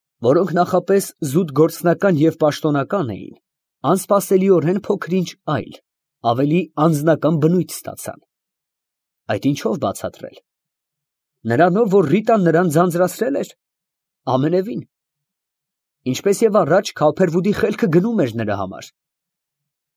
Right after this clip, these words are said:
Թե նրանով, որ Էյլինը ատելի էր դարձել, որին անամոթաբար խաբում էր։ Բնավ ոչ։ Երբեմն նա հրապուրում էր Քալփերվուդին ոչ պակաս,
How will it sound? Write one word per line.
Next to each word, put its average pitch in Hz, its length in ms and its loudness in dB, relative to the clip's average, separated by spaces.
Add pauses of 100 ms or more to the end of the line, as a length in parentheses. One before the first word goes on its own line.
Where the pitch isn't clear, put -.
(140)
Թե 277 100 4
նրանով, 233 460 4
որ 185 180 4
Էյլինը 185 360 4
ատելի 190 420 2
էր 120 120 0
դարձել, 127 420 0
որին 147 460 0
անամոթաբար 175 760 0
խաբում - 400 -8
էր։ - 160 -20 (680)
Բնավ 101 480 -6
ոչ։ - 200 -18 (1300)
Երբեմն 156 500 0
նա 165 140 4
հրապուրում 160 560 0
էր 143 100 0
Քալփերվուդին 143 760 0
ոչ 165 200 -2
պակաս, - 440 -6